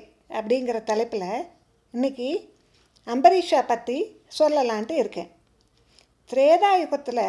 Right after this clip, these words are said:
வாழ்ந்த அரசர் மந்தாதிரியின் மகன்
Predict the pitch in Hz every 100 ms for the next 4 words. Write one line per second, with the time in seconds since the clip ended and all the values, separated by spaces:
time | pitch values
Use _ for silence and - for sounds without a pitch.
0 | 233 339 _ _ - 247 285 285 254 233
1 | 285 294 240 254 339 _ _ _ - 247
2 | 262 294 349 359 339 330 311 269 254 220
3 | 202 214